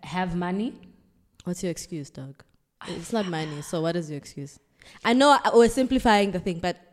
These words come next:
Speaker 2: what's your excuse?
Speaker 1: I think, I think, I often look at my uncle and he's, he's a present dad.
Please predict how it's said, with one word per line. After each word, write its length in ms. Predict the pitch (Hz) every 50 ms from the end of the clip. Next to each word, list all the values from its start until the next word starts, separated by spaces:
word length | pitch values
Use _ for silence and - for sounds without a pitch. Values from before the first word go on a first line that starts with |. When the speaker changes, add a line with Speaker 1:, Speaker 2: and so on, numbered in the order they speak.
| _ _
Speaker 2:
what's 260 | - 175 185 180 -
your 60 | - 151
excuse? 440 | - - - - 139 - - - _ _ _ _ _ _ _ _ _ _ -
Speaker 1:
I 100 | 208 233
think, 460 | - - - 370 381 381 - - - _ _ _ _ _ _ _ _ _ _ _ _ _ _ _ -
I 100 | 214 226
think, 800 | 226 - - - _ - 320 330 330 311 - - - - - - _ _ _ _ _ _ _ _ _ _ _ _ _ _ _ _ _ _ _ _ _ _ _ _ _ _ _ _ _ _ _ _ _ _ _ _ -
I 120 | 208 226
often 300 | - 247 285 - 403 339 262
look 180 | 202 196 -
at 80 | - 165
my 140 | 190 180 -
uncle 260 | - 185 185 - 190
and 120 | 170 165 175
he's, 260 | 175 185 175 160 160
he's 180 | 175 202 226 247
a 80 | 277
present 520 | 277 - - 427 359 349 277 247 202 170 -
dad. 360 | - 165 156 139 135 - -